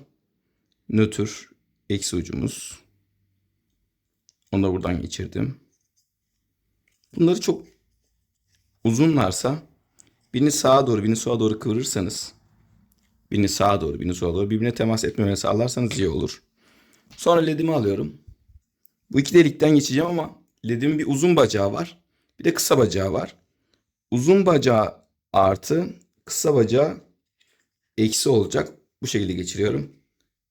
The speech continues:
Hatta belki şu an buradaki ışıkla biraz yanıyor olabilir. Buradan çok az ben bu açıdan görüyorum. Sizin açıdan görünüyor mu? Yandığı bilmiyorum.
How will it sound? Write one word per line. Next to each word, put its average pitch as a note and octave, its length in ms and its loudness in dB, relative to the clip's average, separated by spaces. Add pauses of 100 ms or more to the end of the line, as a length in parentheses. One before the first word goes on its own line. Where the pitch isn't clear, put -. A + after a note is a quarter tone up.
(100)
Hatta G2 380 -6
belki F#2 220 -8
şu - 180 -6
an A2 120 -4 (760)
buradaki G2+ 260 -6
ışıkla G2+ 480 -4 (800)
biraz G#2+ 320 0
yanıyor G2+ 300 0
olabilir. - 640 -6 (1160)
Buradan G2+ 280 -2
çok G#2+ 220 -6
az G2 180 0
ben G2+ 180 2
bu G#2+ 60 2
açıdan A2+ 380 0
görüyorum. G#2 420 -2 (1160)
Sizin - 260 -4
açıdan G2+ 340 -2
görünüyor G#2 380 0
mu? G#2 340 -6 (2000)
Yandığı F#2+ 380 -2
bilmiyorum. G2 440 -4